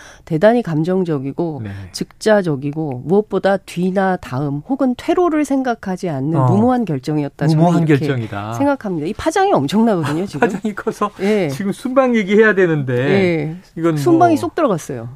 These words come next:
Speaker 2: 순방의 핵심,
Speaker 1: 예,
Speaker 2: 본질은
Speaker 1: 그렇습니다.
Speaker 2: 이제 외교 성과인데 아쉽습니다. 자, 지난 구 일 밤 대통령실이 엠비씨 대통령실 출입 기자에게 문자로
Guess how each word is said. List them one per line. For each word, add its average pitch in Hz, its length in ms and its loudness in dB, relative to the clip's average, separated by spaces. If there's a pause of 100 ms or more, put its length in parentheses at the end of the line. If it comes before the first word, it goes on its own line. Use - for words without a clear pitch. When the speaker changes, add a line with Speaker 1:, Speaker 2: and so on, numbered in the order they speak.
Speaker 2:
순방의 202 640 -2
핵심, 196 300 -6
Speaker 1:
예, - 280 -4
Speaker 2:
본질은 147 440 2
Speaker 1:
그렇습니다. 160 400 -2
Speaker 2:
이제 113 100 -2
외교 139 200 -2
성과인데 123 1120 -4 (600)
아쉽습니다. 123 880 -6
자, 151 200 0
지난 180 300 0
구 196 160 -2
일 208 160 2
밤 202 320 0 (220)
대통령실이 156 640 -2
엠비씨 131 840 -4
대통령실 131 540 -4
출입 196 260 -6
기자에게 131 480 -2
문자로 131 680 0